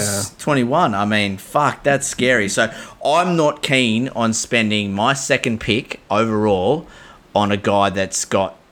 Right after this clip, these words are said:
Speaker 2: that sort of strength of schedule.
Speaker 1: Yeah, I think he's definitely the type of player that will help catapult you into the finals,
Speaker 2: Mm.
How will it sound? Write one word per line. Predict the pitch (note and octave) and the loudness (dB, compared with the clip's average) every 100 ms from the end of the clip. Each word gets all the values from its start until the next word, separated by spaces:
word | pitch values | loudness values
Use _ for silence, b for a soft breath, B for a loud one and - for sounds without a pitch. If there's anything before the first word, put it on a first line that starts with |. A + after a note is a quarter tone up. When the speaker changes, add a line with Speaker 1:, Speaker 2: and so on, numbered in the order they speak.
| _ - | _ -10
Speaker 2:
that | F#2+ F#2+ - | -4 -4 -4
sort | - F#2+ | -4 -4
of | E2+ | -4
strength | - E2+ B1+ | -6 -6 -8
of | B1+ | -10
schedule. | C#2 C#2+ - G1+ - - - - | -6 -6 -8 -14 -18 -20 -20 -4
Speaker 1:
Yeah, | - - G#2+ B B B - | 0 0 -2 B B B -2
I | C3 | 0
think | E3 D#3+ - | 0 -2 -4
he's | - D#3 C#3 | -2 0 0
definitely | D#3+ - D3+ | -2 0 -2
the | A#2+ | -2
type | - A#2 A2+ | 0 0 -2
of | - | -2
player | G#2 G#2+ G#2 | 0 2 0
that | G#2+ - | -2 -2
will | G#2+ | -4
help | - A2+ - | 0 -2 -2
catapult | - A2 - A2 - | -4 -4 0 -2 -2
you | G#2+ A2 | -4 -4
into | A2+ A2+ A#2 | -2 -2 0
the | B2 | -2
finals, | A#2 A#2 B2+ C#3 A#2 | 0 0 0 0 0
Speaker 2:
Mm. | A#2 | 0